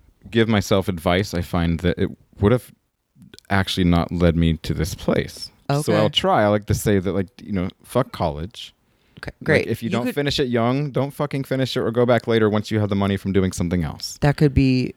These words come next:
Speaker 2: that could be it.
Speaker 1: You know? And, uh, you know,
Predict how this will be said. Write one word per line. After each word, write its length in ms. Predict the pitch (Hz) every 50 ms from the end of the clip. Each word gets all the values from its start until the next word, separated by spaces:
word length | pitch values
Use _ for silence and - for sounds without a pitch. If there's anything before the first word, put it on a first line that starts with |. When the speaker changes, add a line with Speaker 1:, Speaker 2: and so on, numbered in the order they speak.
| _ -
Speaker 2:
that 160 | 165 175 -
could 120 | - 247
be 120 | 240 247 254
it. 300 | 269 247 - - - - -
Speaker 1:
You 120 | - - 107
know? 220 | - - 113 - - _ _
And, 560 | - 107 101 98 95 95 92 92 85 - - - _ _ _ _ _ _ _ -
uh, 380 | - 98 95 92 92 92 95 92 - _ _ _ _ _ _ _ _ _ _ _ _ _ _ -
you 120 | 120 107
know, 160 | 92 98 117